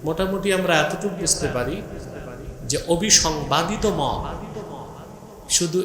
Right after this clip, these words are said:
ইলমের কারণে হযরত আদমের দাম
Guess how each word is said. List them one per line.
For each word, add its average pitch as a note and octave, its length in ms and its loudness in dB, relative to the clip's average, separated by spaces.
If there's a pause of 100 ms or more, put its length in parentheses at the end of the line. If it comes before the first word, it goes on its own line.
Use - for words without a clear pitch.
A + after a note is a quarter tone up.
(100)
ইলমের A3+ 520 4
কারণে E3+ 460 4
হযরত D3+ 460 2
আদমের C3 560 4
দাম C3+ 500 4